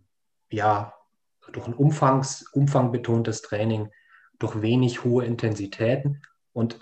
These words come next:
um am Beispiel zu bleiben, ähm, anaerobe Schwelle, also was kann ich ändern, um die Schwellenleistung zu erhöhen? Also das könnte man machen. Man könnte, also das Ziel war, die anaerobe Schwelle zu erhöhen. Und,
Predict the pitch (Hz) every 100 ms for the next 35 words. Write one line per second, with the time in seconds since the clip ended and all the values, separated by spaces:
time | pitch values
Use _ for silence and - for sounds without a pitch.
0 | _ 120 120 120 - 113 113 110 127 -
1 | 131 120 - 113 107 113 123 131 127 123
2 | 113 110 110 110 110 _ _ _ _ _
3 | - 113 117 110 113 107 - 110 110 117
4 | 143 156 143 _ _ - 104 104 107 -
5 | 113 110 117 113 - - - 117 120 131
6 | 131 113 113 110 107 113 113 120 113 113
7 | - 113 - 110 98 113 156 147 113 110
8 | 117 113 - 120 113 107 101 104 139 151
9 | 127 113 - 113 113 - 107 107 101 -
10 | - 135 120 117 113 107 113 110 107 107
11 | 110 110 - - 98 113 143 143 - _
12 | - _ _ _ _ - 117 113 -